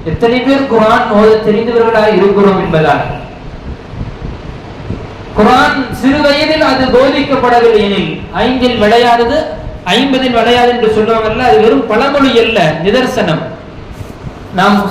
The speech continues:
சிறு வயதிலேயே அந்த குழந்தைகளுக்கு குர்ஆனுடைய விஷயங்களை அலிஃப் பா தா என்று தொடங்கி அந்த விஷயங்களை போதிக்கப்படவில்லை எனில், கடைசி காலம் வரை "போ பார்த்துக்கலாம், போ பார்த்துக்கலாம்", ஒன்னும், இன்னொரு, என் பையன் இப்பதான்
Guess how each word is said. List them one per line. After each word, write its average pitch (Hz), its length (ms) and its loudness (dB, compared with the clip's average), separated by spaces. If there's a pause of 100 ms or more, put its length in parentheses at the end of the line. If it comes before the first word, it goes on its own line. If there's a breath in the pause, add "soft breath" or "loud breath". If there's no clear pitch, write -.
சிறு 285 200 4
வயதிலேயே 294 640 2
அந்த 269 260 0
குழந்தைகளுக்கு 262 920 0
குர்ஆனுடைய 262 920 2
விஷயங்களை 214 680 2
அலிஃப் 208 380 0
பா 214 200 4
தா 233 240 2
என்று 208 280 0
தொடங்கி 202 600 0 (340)
அந்த 214 240 2
விஷயங்களை 247 680 2
போதிக்கப்படவில்லை 226 1000 2
எனில், 175 480 -4 (420)
கடைசி 302 640 2
காலம் 269 320 0
வரை 226 280 2 (220)
"போ 247 60 -2
பார்த்துக்கலாம், 208 800 0 (360)
போ 254 80 2
பார்த்துக்கலாம்", 214 760 2 (360)
ஒன்னும், 226 520 2
இன்னொரு, 262 420 4 (640)
என் 208 180 -2
பையன் 247 340 0
இப்பதான் 240 280 0